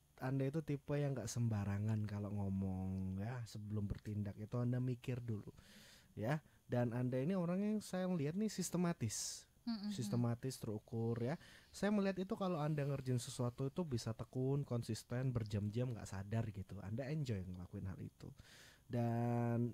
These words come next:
Speaker 1: eh, pola berpikir Anda itu berantai biasanya. Kalau saya ngelakuin ini, ini yang terjadi. Kalau saya ngelakuin ini, ini yang terjadi. Anda nggak banyak bicara.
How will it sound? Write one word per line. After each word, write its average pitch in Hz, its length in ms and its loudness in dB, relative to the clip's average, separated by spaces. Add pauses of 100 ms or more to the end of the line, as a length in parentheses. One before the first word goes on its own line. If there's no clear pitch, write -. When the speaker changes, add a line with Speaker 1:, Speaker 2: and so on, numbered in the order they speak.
Speaker 1:
eh, 113 520 -2
pola 127 340 0
berpikir 120 480 -2
Anda 117 260 2
itu 117 220 0
berantai 110 480 2
biasanya. 95 400 0
Kalau 92 180 -6
saya 95 220 -4
ngelakuin 98 320 -2
ini, 110 180 0
ini 139 120 4
yang 104 100 2
terjadi. 92 400 -6 (480)
Kalau 92 160 -6
saya 101 180 -4
ngelakuin 101 320 -2
ini, 113 220 0
ini 131 100 -4
yang 123 140 -4
terjadi. 95 480 -6
Anda 190 240 0
nggak 196 160 -2
banyak 107 240 2
bicara. 117 400 -2